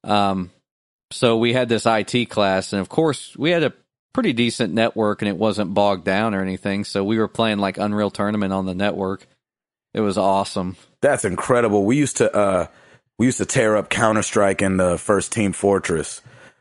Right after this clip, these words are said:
Speaker 2: was our big lan party games. Gosh, those days, those were the days. Golly. We had our own server. We were the freaking bosses in that junk.
Speaker 1: And now with internet play, you can't get anybody together.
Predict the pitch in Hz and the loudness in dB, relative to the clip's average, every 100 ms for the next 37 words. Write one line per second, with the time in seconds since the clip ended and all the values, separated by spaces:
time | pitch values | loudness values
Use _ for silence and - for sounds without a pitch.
0 | _ - 87 95 85 90 82 87 90 87 | _ -6 0 2 2 -2 -2 -2 0 -2
1 | 82 98 87 85 85 85 85 80 - - | -2 0 0 0 -2 -2 -2 -4 -10 -20
2 | _ _ - 117 117 98 - 95 85 92 | _ _ -2 0 0 -2 0 0 2 0
3 | 90 - _ _ 120 131 110 90 80 120 | 0 -4 _ _ 0 2 2 0 0 2
4 | 127 95 73 - _ _ - 139 113 80 | 2 0 -4 -12 _ _ -2 0 0 -2
5 | - 110 131 117 - - - 165 156 135 | -4 0 0 0 -4 -8 0 2 2 2
6 | 123 110 104 - 156 151 151 143 143 139 | 2 0 -2 0 2 2 2 2 2 2
7 | 143 127 113 123 107 95 87 85 92 123 | 2 0 0 0 2 0 0 2 2 4
8 | 131 143 131 127 131 127 123 127 123 - | 2 0 0 2 0 0 0 0 -2 -2
9 | 123 123 131 139 120 131 127 110 101 113 | 0 2 2 2 2 0 0 0 0 0
10 | 107 113 - 107 101 95 113 110 95 95 | 0 0 0 0 0 0 0 0 0 -2
11 | 95 98 98 98 98 | -2 -2 -2 0 -2